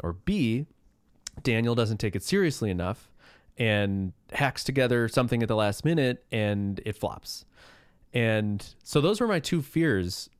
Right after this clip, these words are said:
because everything in me is like, he could be the next great speaker unless one of these two things happens.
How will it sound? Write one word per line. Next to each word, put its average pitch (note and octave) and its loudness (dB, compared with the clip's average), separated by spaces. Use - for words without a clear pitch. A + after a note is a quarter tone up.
because B2+ -2
everything D#3+ 2
in D3+ 0
me C3 2
is G#2+ 0
like, F#2+ 0
he D3+ -4
could B2 -4
be A#2+ 0
the A2 -2
next A2 -2
great A2+ -2
speaker G2+ -4
unless B2+ 2
one B2+ 2
of A2+ 0
these A2+ -2
two A2+ 0
things F#2+ -2
happens. - -4